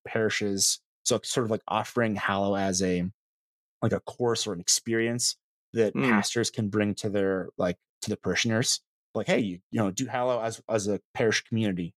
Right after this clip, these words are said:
Speaker 1: for example.
Speaker 2: Interesting.
Speaker 1: Um, so it's like, yeah, I'm hiring for some customer support people on the customer support team. Um, so yeah, it's just been kind of, like, all over the board as we, as we grow.
Speaker 2: Are you, are you hiring up any, uh, like, in areas of tech, uh, e-, engineering, uh, product tech?
Speaker 1: Yes.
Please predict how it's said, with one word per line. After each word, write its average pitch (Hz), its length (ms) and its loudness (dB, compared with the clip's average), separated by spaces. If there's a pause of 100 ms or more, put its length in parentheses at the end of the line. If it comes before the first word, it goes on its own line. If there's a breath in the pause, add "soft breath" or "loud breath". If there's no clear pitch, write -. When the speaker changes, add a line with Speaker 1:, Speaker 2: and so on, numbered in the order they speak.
Speaker 1:
for 95 80 2
example. 90 460 0
Speaker 2:
Interesting. - 500 2
Speaker 1:
Um, 107 60 0
so 110 180 0
it's - 160 -2
like, 107 220 0
yeah, 104 180 -4
I'm 110 180 -2
hiring 110 320 2
for - 100 -4
some 101 160 -2 (220)
customer 117 220 0
support - 320 -2
people 117 460 -2
on 98 140 -4
the 98 60 -6
customer 98 280 -2
support - 320 0
team. 104 380 0 (420)
Um, 92 440 -2
so - 100 -2
yeah, 127 160 0
it's - 140 -4
just 110 160 -4
been 117 160 0
kind 110 120 -6
of, 104 80 -4
like, 104 220 0
all 101 200 4
over 92 160 -2
the 92 80 -12
board 95 220 2
as 85 160 -4
we, 90 300 0
as - 100 -14
we 90 60 -4
grow. 87 240 4 (480)
Speaker 2:
Are 123 60 4
you, 127 220 0
are 123 60 0
you 120 140 2
hiring 123 320 2
up 113 160 0
any, 110 460 2
uh, 104 400 2
like, 123 200 2
in 113 100 0
areas 110 300 2
of 107 120 -10
tech, 110 360 0
uh, 101 360 2 (200)
e-, - 180 -2
engineering, 113 1080 0
uh, 101 240 2
product 117 380 0
tech? 131 140 6
Speaker 1:
Yes. - 400 -2